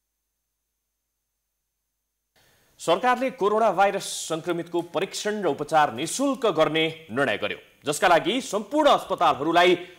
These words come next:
व्यवस्थापनको जिम्मेवारी पनि दिइसकेको छ। तर अधिकांश सरकारी अस्पतालहरूले सरकारको निर्णयको बेवास्ता गर्दै बिरामीहरूसँग चर्को शुल्क असुलेका छन्, जसका कारण सरकारी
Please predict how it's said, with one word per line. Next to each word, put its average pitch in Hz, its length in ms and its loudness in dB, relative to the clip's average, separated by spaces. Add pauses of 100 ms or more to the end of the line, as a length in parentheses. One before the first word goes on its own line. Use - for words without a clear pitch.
व्यवस्थापनको 190 680 0
जिम्मेवारी 131 500 0
पनि 117 220 -8
दिइसकेको 104 560 -12
छ। - 140 -10 (320)
तर 123 100 2 (420)
अधिकांश 202 500 4
सरकारी 160 600 2
अस्पतालहरूले 117 800 -2 (100)
सरकारको 233 800 0
निर्णयको 180 600 0
बेवास्ता 165 540 0
गर्दै 143 360 4 (320)
बिरामीहरूसँग 226 720 2
चर्को 262 640 0
शुल्क 170 320 -2 (500)
असुलेका 92 400 -8
छन्, - 220 -10 (220)
जसका 180 240 2
कारण 180 260 6 (260)
सरकारी 214 460 4